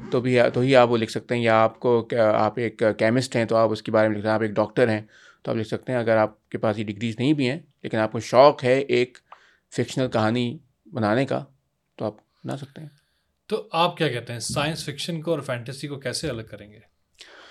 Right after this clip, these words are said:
Speaker 1: अ, science fiction फैंटेसी का एक बहुत ही, अ, there is, there is this very thin line of difference। उसका फ़र्क ये है कि जब भी कोई scientific gadget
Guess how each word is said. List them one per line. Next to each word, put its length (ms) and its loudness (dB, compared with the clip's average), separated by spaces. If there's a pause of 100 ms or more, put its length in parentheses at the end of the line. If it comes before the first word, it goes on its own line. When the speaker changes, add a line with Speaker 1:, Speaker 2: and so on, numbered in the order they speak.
(500)
Speaker 1:
अ, 580 10
science 420 2
fiction 240 -2
फैंटेसी 640 0
का 140 4
एक 240 4
बहुत 300 4
ही, 400 -2 (360)
अ, 440 2
there 400 0
is, 60 -12 (140)
there 120 0
is 60 -4
this 180 -2
very 180 0 (200)
thin 200 0
line 260 0
of 140 -12
difference। 340 -8 (420)
उसका 160 -8
फ़र्क 280 -6
ये 100 2
है 160 0 (840)
कि 400 6 (180)
जब 340 2
भी 160 0
कोई 280 4
scientific 720 -2
gadget 460 0